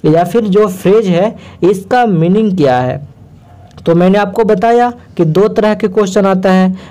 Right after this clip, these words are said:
मैं आपको दोनों तरह के question को करके भी दिखाऊंगा। तो देखिए, पहला question है और काफ़ी important है। Question है, "A man of Astra।" Astra का मतलब होता है पुआल।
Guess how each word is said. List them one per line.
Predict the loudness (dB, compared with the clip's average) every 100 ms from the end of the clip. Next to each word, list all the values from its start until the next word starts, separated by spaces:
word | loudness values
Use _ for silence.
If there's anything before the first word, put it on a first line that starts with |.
| -4
मैं | -2
आपको | -2 0 -2
दोनों | 0 2 2 2 0
तरह | 0 -2 0
के | -2
question | -2 -2 -2 -2
को | 0 -2 -2 -2
करके | -2 0 2
भी | 2 2
दिखाऊंगा। | 0 -2 -2 -2 -2 -4 -6 -10 -20 -18 -4
तो | -2
देखिए, | 0 0 -2
पहला | -2 -4 0 0 0
question | 0 -2 0 0
है | 2 2
और |
काफ़ी | 0 -2 -2 0 0
important | 0 0 0 0 -2 -2
है। | -2 -4 -10 -20 -12 -2
Question | 0 0 0 0
है, | 0 0
"A | 0 0
man | 0 0 -2 -2 -2
of | 0 0 -2 -6 -6
Astra।" | -4 -6 -4 -2 -4 -10 -16 -18 -10 -6
Astra | -4 -2 -2 -2
का | 0 -2
मतलब | -2 0 0
होता | 0 -2 0
है | -2
पुआल। | -2 -2 0 2 0 -2